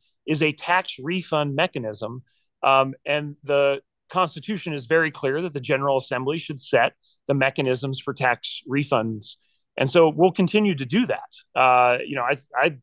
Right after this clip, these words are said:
love the E I T C. I have run six bills on the expansion of the earned income tax credit. I ran several bills on the expansion of the child tax credit, which we know is massively effective at reducing childhood poverty, uh, at the national and at the state level. So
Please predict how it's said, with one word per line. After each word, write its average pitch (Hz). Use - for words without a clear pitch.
love 170
the 143
E 131
I 117
T 127
C. 120
I 110
have 127
run 135
six -
bills 139
on 139
the 135
expansion 151
of 123
the 123
earned 131
income 120
tax 123
credit. 110
I 123
ran 139
several 151
bills 160
on 156
the 160
expansion 165
of 147
the 165
child 185
tax -
credit, 120
which 135
we 156
know 156
is 151
massively 156
effective 123
at 139
reducing 135
childhood 127
poverty, 123
uh, 120
at 117
the 139
national 147
and 151
at 160
the 147
state 143
level. 135
So 160